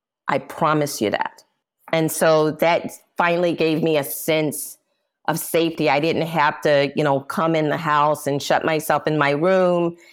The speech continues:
and cry and him not understand what was going on with me.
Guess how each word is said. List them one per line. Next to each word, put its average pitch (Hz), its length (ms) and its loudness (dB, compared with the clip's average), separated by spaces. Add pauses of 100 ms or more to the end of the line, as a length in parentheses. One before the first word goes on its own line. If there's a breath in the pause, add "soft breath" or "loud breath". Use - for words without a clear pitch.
(160 loud breath)
and - 220 -4
cry 185 1000 2 (260 loud breath)
and 151 200 4
him 165 260 2
not 156 300 2
understand 151 680 2
what - 140 0
was 147 140 -4
going 147 260 2
on 151 120 2
with 147 140 -2
me. 151 120 -2